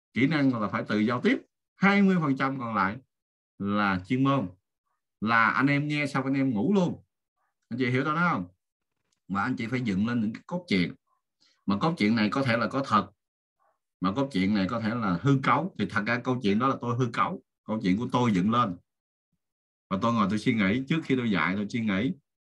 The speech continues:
Suy nghĩ là tại vì ngày xưa mình cũng làm ngành ngân hàng. Cho nên ngành ngân hàng là sao? Nó đặc điểm của ngành ngân hàng là gì anh chị biết không? Ngân hàng là giao tiếp với những người nổi tiếng và những người có tiền.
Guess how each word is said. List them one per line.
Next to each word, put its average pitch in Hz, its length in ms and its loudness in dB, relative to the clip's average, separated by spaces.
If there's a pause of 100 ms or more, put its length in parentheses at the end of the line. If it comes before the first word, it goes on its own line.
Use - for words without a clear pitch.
(300)
Suy 120 80 -2
nghĩ 110 120 2
là 127 180 2
tại 98 120 0
vì 107 120 2
ngày 98 160 0
xưa 120 200 0
mình 98 200 0
cũng 117 120 -4
làm 101 200 -2
ngành 98 160 0
ngân 110 140 -2
hàng. 101 380 0 (220)
Cho 107 80 -2
nên 120 200 0
ngành 101 140 0
ngân 113 180 0
hàng 104 220 0
là 95 80 0
sao? 101 240 -2
Nó 113 100 -4
đặc 107 200 -4
điểm 107 120 0
của 165 60 -6
ngành 123 160 0
ngân 117 120 -2
hàng 113 120 0
là 104 80 -2
gì 104 120 0
anh 107 100 0
chị 104 100 0
biết 147 120 -2
không? 139 160 2 (560)
Ngân 127 140 0
hàng 104 280 2
là 92 260 0 (100)
giao 127 360 0
tiếp 180 180 0
với 160 100 -6
những 127 240 0
người 107 180 0
nổi 98 280 -2
tiếng 190 240 2 (120)
và 98 100 -6
những 127 160 0
người 214 120 -2
có 147 100 -4
tiền. 110 320 0